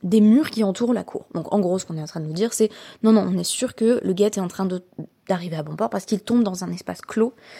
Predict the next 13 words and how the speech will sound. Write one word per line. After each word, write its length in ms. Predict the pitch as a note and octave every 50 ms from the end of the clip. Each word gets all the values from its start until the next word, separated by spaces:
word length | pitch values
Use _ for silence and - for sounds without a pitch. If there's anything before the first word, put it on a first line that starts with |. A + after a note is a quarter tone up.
| - - - _
où 200 | - A#3 B3+ B3 -
il 140 | - G#3+ F#3+
peut 160 | - G3+ F#3
plus 460 | - - - - A3+ A3 A#3 B3+ C#4 -
vraiment, 500 | G3 F#3 F#3 F#3 F#3+ F#3+ F#3+ G3+ A3+ - _ -
euh, 160 | F3 D#3+ D#3
disparaître. 800 | D3+ D#3+ F#3+ A#3+ B3 - - F#3 - - - _ - - - _ _ _ _ _ _ - - - - - - _
Alors 160 | - F#3+ F3+ -
c'est 120 | - B3
intéressant 540 | A#3 G#3 F#3+ G3 F3+ E3+ E3+ E3+ - B3+ C4+
cette 200 | - - F#3 F3+
notion 340 | E3+ E3 E3+ - - A#3+ A#3
de, 300 | G#3+ G3+ G#3+ A3+ A#3